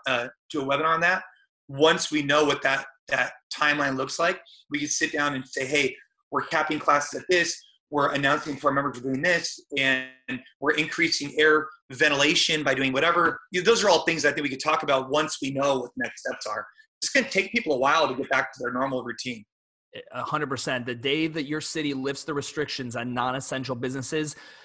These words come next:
Speaker 2: the doors aren't gonna flood open with everybody. You'll have,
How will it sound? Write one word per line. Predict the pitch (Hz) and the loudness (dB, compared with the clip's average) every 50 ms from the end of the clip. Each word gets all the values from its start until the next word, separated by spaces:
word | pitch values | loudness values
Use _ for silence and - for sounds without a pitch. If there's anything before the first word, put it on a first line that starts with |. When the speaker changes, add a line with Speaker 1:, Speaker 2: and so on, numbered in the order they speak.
| - - | -10 -4
Speaker 2:
the | 131 135 | -4 -2
doors | 123 117 147 139 151 151 147 - | -2 0 2 2 2 2 0 0
aren't | 147 139 127 | -4 -6 -4
gonna | 143 139 127 117 | -6 -6 -6 -6
flood | - - - - 123 127 123 123 120 | -10 -12 -14 -8 -4 -2 0 0 0
open | 117 120 117 113 120 113 113 110 107 | -2 -6 -8 -8 -10 -12 -10 -10 -8
with | 113 117 113 - | -8 -8 -8 -8
everybody. | - 120 120 120 113 117 117 110 110 | -8 -8 -8 -8 -6 -6 -6 -6 -6
You'll | 110 123 143 151 147 | -4 -2 0 0 0
have, | 175 160 151 139 131 | 0 -2 -2 -2 -4